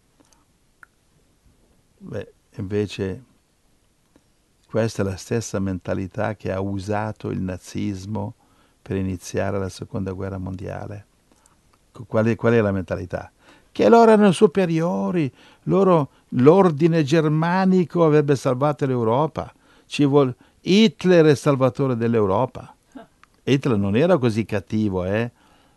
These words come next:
a, a que-, ai suoi tempi come lo è oggi. Finché Hitler vinceva, tutti volevano allearsi a lui. L'Italia, la Spagna, la Romania, l'Ungheria, tutti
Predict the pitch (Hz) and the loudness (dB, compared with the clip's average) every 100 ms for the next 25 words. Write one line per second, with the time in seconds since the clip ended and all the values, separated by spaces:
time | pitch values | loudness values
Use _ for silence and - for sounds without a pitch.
0 | _ - 101 92 - - 101 107 - 104 | _ -10 -6 -6 -8 -12 -4 -4 -2 -6
1 | 101 117 104 113 117 107 101 104 104 101 | -4 -4 -2 0 0 -2 -6 -4 -2 0
2 | 101 98 95 87 80 - - _ _ _ | 0 -2 -4 -6 -12 -18 -20 _ _ _
3 | - 107 92 151 175 180 165 131 143 139 | -6 -6 2 4 4 2 2 2 2 0
4 | 139 104 92 - 240 247 214 180 170 156 | 0 0 -2 -4 0 6 6 6 4 4
5 | 123 120 139 139 107 98 110 165 87 - | 4 4 2 0 -4 -4 0 0 -2 -6
6 | _ _ - 120 120 104 127 123 92 120 | _ _ 0 2 2 0 0 0 0 -2
7 | - - 95 131 120 98 90 _ _ - | -4 -6 -4 0 0 -2 -6 _ _ -4
8 | 113 131 127 107 120 135 107 113 139 117 | 0 2 4 2 2 2 2 2 2 2
9 | 120 110 131 143 113 - _ 262 247 _ | 0 0 2 2 0 -2 _ 0 0 _
10 | - 135 | -4 -2